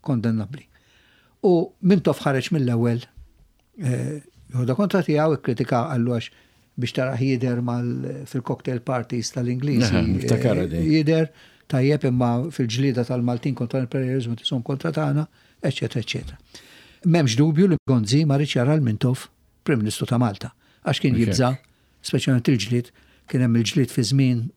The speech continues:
Speaker 1: ma-, mal-Knisja kien ġie rranġat, eh, eżatt qabel ma rriżenja, għax Mintoff kellu żewġ ġliediet kbar qabel ma rriżenja lokalment, mal-Tobba u mal-Knisja. U da rranġa magħhom it-tnejn qabel ma rriżenja.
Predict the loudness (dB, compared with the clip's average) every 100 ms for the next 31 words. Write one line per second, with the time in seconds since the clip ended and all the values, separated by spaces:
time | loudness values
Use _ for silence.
0 | -6 -4 0 0 0 0 0 -2 -2 0
1 | 0 2 0 2 0 0 -4 -12 _ _
2 | _ _ _ _ _ _ _ -4 -4 -2
3 | -6 -8 -12 _ _ _ -4 -2 -2 -2
4 | -2 0 2 2 2 2 2 0 0 -2
5 | -2 -4 -4 -2 -2 -2 -4 -4 -6 -4
6 | -4 -4 -8 -10 -6 -6 -6 -6 -4 -4
7 | -6 _ _ -10 -8 -4 -4 -2 -4 -6
8 | -16 _ -6 -2 -2 -4 -2 -2 0 0
9 | 0 -2 -6 -2 -2 -2 -4 -4 -12 -16
10 | _ _ _ 0 2 4 2 2 -2 -2
11 | -2 -2 0 0 0 -2 -4 -2 0 0
12 | 0 0 -2 -6